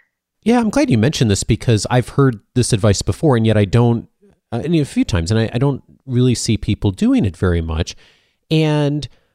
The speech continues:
I'm wondering just how that looks logistically, and, and, and if you've seen an example of someone who's done that well. Is, is it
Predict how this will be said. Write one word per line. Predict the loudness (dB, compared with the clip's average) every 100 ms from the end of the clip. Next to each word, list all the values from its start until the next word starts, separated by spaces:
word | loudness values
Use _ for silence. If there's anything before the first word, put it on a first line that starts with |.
| _ _ -4
I'm | 0
wondering | 2 2 2
just | 0 -4
how | -4 -2
that | 0 0 -4 _ _
looks | -12 0 0 0 -4
logistically, | -4 -2 -2 -4 -2 -4 -2 -2
and, | -2 -4
and, | -6 -6 -6 -4
and | -2
if | -2
you've | 0 -2 -2
seen | -10 -2 0 2
an | 2
example | 0 0 0 -2 -2 -2
of | -4 -8
someone | -4 -2 -2
who's | -2
done | -2 0
that | 0 0
well. | 0 0
Is, | 0 -2
is | -2 0
it | -2